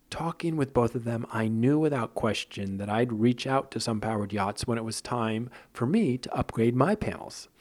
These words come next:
Now, I'm installing new Maxeon four hundred and fifteen watt panels from Sun Powered Yachts that are gonna allow me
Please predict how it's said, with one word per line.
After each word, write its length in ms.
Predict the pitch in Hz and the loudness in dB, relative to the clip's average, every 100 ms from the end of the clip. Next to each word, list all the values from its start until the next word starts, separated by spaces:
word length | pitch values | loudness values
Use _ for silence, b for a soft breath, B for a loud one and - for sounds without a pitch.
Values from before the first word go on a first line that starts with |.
| B B B B B B | B B B B B B
Now, 540 | - 127 135 104 160 190 | 4 8 8 8 6 4
I'm 260 | 127 127 139 | 4 4 6
installing 640 | 131 123 135 120 120 120 - | 2 2 2 2 2 -2 0
new 220 | 131 156 | 2 4
Maxeon 720 | 170 143 139 - 131 117 127 | 4 0 -2 -2 -2 -2 -4
four 280 | - 147 151 | -2 0 2
hundred 320 | 143 151 139 | 0 0 0
and 100 | 127 | 0
fifteen 460 | - 135 - 123 117 | 0 0 2 0 2
watt 260 | 113 117 | 0 0
panels 480 | - 120 110 95 135 | -4 -4 -4 -2 -4
from 240 | - 135 156 | -2 -2 -2
Sun 260 | - 104 | -2 -2
Powered 340 | 98 104 95 95 | -4 -10 -10 -10
Yachts 360 | 92 107 - | -6 -6 -6
that 140 | - 120 | -6 -4
are 60 | |
gonna 240 | 120 123 127 | -2 -2 -4
allow 420 | 127 120 139 175 | -4 0 0 0
me 540 | 165 139 196 139 - | 0 2 4 2 -2